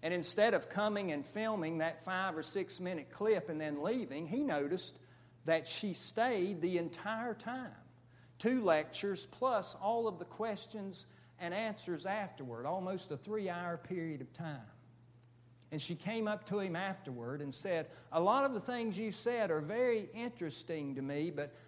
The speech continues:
I have a question for you. Why is it that you are against racism,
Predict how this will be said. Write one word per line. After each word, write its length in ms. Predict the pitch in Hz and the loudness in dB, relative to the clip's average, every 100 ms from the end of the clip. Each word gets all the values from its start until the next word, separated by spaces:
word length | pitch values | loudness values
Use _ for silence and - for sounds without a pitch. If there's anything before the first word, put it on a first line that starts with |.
| - | -4
I 120 | 214 | 0
have 180 | 233 240 | 2 2
a 60 | 220 | 0
question 600 | - 226 226 - 160 123 | 2 2 2 -2 -4 -6
for 160 | - | -4
you. 220 | 131 113 98 - - - - - - - - | -6 -6 -8 -14 -20 -20 -20 -20 -20 -20 -10
Why 300 | 202 254 277 | -4 0 2
is 200 | 262 196 | 2 2
it 160 | 185 185 | 0 0
that 280 | 185 175 - | -2 -2 0
you 180 | 254 254 | 2 4
are 140 | 185 | 4
against 680 | 156 135 226 269 - - 156 | 4 2 0 0 -4 -8 -4
racism, 1000 | 175 247 240 - 139 113 110 117 143 | 0 2 0 -2 -4 -6 -8 -8 -8